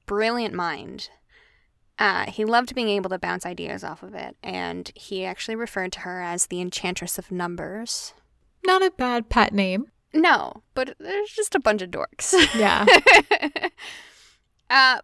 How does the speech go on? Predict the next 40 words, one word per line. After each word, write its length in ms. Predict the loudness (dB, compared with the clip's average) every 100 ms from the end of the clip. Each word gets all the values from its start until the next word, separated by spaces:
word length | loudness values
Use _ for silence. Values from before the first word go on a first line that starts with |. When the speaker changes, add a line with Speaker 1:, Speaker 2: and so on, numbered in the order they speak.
| _
Speaker 1:
but 440 | 4 6 6 2 -2
from 200 | -2 0
what 80 | 0
I 80 | 0
understand, 360 | 0 -4 -4
it 40 | -4
was 100 | -4
only 280 | -4 -6
a 40 | -8
friendship. 500 | -8 -8 -8 -10 -14 _
Speaker 2:
Nice. 560 | 2 6 4 2 -4 0
Speaker 1:
Yeah, 520 | 4 6 8 6 4 -2
it's 180 | -6 -2
great, 180 | 0 2
especially 640 | 2 2 2 0 0 0 -4 -10 _ _ -8
with 560 | 0 0 0 -10 -20 -4
Ada 580 | 0 2 2 2 -2 -4
being 400 | -6 -4 -4 -6
so 480 | -4 -4 -4 -6 -8
boy 220 | -2 0 2
crazy. 540 | 0 -2 -4 -10 -12 _
I 120 | 0
cannot 500 | 2 0 2 2 0
judge 380 | 0 2 2 -2
because 420 | -8 -6 -6 -6
when 160 | -4 -4
I 140 | -2
was 160 | -4 -6
that 200 | -6 -6
age, 220 | -4 -6
I 140 | -6 -8
was 320 | -6 -6 -6 -2
the 140 | 0
same. 440 | 0 0 0 -2 -4 _ _ _
Speaker 2:
Oh, 140 | 6
you 180 | 6 6
were 120 | 6
nothing 460 | 8 6 6 2 -4
like 300 | -4 -6 -4
that. 360 | -2 -2 -4